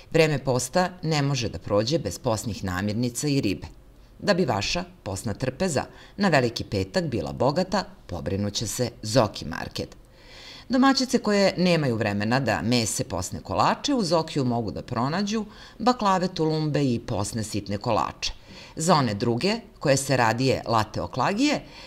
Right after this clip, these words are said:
veliki je izbor brašna, margarina, čokolada i ostalih namirnica koje se najčešće nađu u tortama i kolačima. Veliki izbor boja za farbanje jaja,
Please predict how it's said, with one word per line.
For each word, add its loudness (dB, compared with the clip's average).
veliki 4
je 0
izbor 0
brašna, 0
margarina, 2
čokolada 0
i 6
ostalih 4
namirnica 0
koje 2
se -2
najčešće 0
nađu 0
u -8
tortama -2
i 0
kolačima. -2
Veliki 6
izbor 2
boja 8
za 0
farbanje 0
jaja, 6